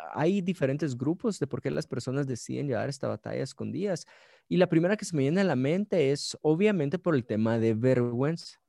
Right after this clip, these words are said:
¿verdad? Eh, nadie en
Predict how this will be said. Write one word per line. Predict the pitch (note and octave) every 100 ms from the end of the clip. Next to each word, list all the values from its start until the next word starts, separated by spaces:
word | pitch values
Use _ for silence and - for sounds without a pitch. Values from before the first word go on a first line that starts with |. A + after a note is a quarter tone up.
| _ _ _ _
¿verdad? | B2 A#2+ A#2 C#3+ - -
Eh, | C#3 C3 B2+ B2 - -
nadie | C#3 C#3 C#3 C3 F3 F#3+ D#3 A#2 - - - - - - _ _ _ _ _
en | C3 C3 B2+ A2+